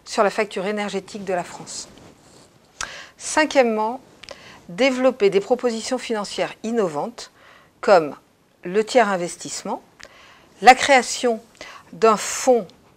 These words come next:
de soutien à l'efficacité énergétique qui permettrait de lever des fonds européens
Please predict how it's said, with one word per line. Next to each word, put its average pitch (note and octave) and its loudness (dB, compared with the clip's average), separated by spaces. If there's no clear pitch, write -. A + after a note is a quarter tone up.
de G#3+ 2
soutien A#3+ -2
à - 4
l'efficacité A3+ -2
énergétique G3 -4
qui - -12
permettrait A#3+ 2
de G3 -2
lever G3 2
des F3 -8
fonds B3+ 2
européens G3+ -2